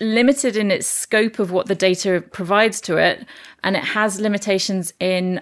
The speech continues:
answering particular questions as well. Now, the, the qu-, larger question about what's the impact of this on society, on meaning making, and on our understanding of what it means to be human as well, is that to my mind, this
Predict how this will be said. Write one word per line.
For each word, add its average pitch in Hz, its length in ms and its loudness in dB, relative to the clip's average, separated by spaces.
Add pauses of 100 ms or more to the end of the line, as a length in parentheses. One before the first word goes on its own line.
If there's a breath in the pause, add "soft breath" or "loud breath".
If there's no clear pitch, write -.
(100)
answering 185 400 -4
particular - 440 -6
questions - 540 -4
as 180 180 -2
well. 185 320 4 (360 loud breath)
Now, 233 120 6
the, 233 320 8
the 226 120 4
qu-, - 200 -6
larger 269 400 6
question 220 360 0
about 196 180 4
what's 202 220 2
the - 180 -4
impact 220 460 0
of 175 100 0
this 185 240 0
on 175 200 0
society, 226 720 2
on 180 200 0
meaning 214 320 0
making, 190 640 -2
and 175 380 -2
on 180 160 0
our 170 140 -2
understanding 175 360 -4
of 165 60 -4
what 170 100 -2
it 160 60 -4
means 170 200 -4
to - 100 -14
be 165 80 -4
human 233 420 0
as 180 120 -6
well, 175 380 2
is 190 180 -2
that 208 240 2 (520 loud breath)
to 247 140 2
my 277 240 6
mind, 175 480 2
this 220 220 0